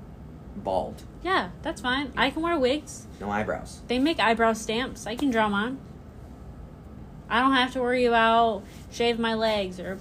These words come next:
Speaker 2: plucking a little mustache or anything.
Speaker 1: I guess. You know, I've shaved my legs before. Like,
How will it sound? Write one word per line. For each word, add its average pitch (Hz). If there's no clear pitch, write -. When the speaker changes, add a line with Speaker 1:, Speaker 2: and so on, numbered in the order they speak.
Speaker 2:
plucking 254
a 240
little 233
mustache 220
or 202
anything. 208
Speaker 1:
I 101
guess. 80
You 98
know, 117
I've 123
shaved 113
my 107
legs 85
before. 110
Like, -